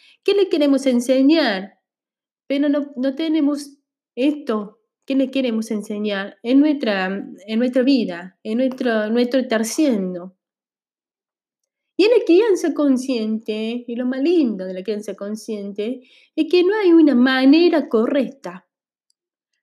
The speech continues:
No hay una manera en la que debería ser las cosas. Porque acá adentro,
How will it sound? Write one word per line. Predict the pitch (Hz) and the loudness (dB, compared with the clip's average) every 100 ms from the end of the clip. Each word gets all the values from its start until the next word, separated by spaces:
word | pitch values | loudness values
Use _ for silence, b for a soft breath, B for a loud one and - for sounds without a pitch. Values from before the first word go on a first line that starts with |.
| _ | _
No | 339 | 0
hay | 403 | 4
una | 330 320 | 4 4
manera | 254 233 226 254 320 349 349 311 240 | 0 0 0 0 0 -2 -2 -2 -2
en | 226 | -2
la | 214 | -2
que | 220 240 | -2 -2
debería | 214 214 214 240 | 0 0 -2 -2
ser | 233 294 | -2 -4
las | 247 196 | -4 -6
cosas. | 190 190 - 180 180 - _ _ _ _ _ _ | -8 -10 -14 -18 -18 -20 _ _ _ _ _ _
Porque | 262 269 | -8 -4
acá | 311 285 277 392 427 381 | -2 -2 -2 0 2 2
adentro, | 302 262 240 220 - 233 285 370 | 2 2 2 0 -2 -2 -2 -4